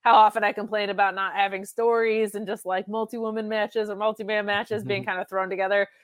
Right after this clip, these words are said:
Speaker 1: This one was a whole heck of a lot of fun. And there is a little bit of history, right? Like, we, we have the good girls and the bad gals on, on different sides here. We've had some of them face each other before. And what I love is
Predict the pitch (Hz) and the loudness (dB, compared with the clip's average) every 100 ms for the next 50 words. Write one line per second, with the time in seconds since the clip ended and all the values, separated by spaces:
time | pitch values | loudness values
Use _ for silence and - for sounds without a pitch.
0 | _ - 262 247 226 214 196 185 233 247 | _ 4 4 6 2 2 -2 -2 2 4
1 | 240 226 240 226 220 226 226 226 220 269 | 2 0 0 4 4 4 4 4 2 2
2 | 311 381 339 302 294 269 220 214 185 226 | 4 4 4 6 6 6 6 2 0 -4
3 | 214 - 180 170 175 185 165 190 196 208 | -6 -8 -6 -2 0 0 0 -2 -2 -2
4 | 202 220 _ _ _ _ 247 240 240 233 | -4 -6 _ _ _ _ 0 4 8 6
5 | 202 214 208 208 214 214 202 208 208 208 | 4 0 2 2 4 4 2 0 2 4
6 | 202 202 196 202 - - 220 214 214 208 | 4 2 2 0 -8 2 4 4 -2 -6
7 | 208 220 220 220 220 - 214 202 202 - | 0 2 2 0 -4 -2 2 2 0 -2
8 | 208 202 196 196 - _ _ 208 220 214 | -2 0 -2 -4 -8 _ _ -4 0 2
9 | 208 220 214 208 208 202 208 202 202 196 | 2 2 0 -2 -2 -4 -4 -4 -2 -2
10 | 190 190 202 190 185 185 185 _ _ _ | -4 -6 -4 0 2 0 -2 _ _ _
11 | _ - 302 277 240 240 233 233 220 240 | _ -2 0 2 0 -2 4 6 6 6
12 | 294 247 214 208 202 202 - | 8 8 6 0 0 -4 -10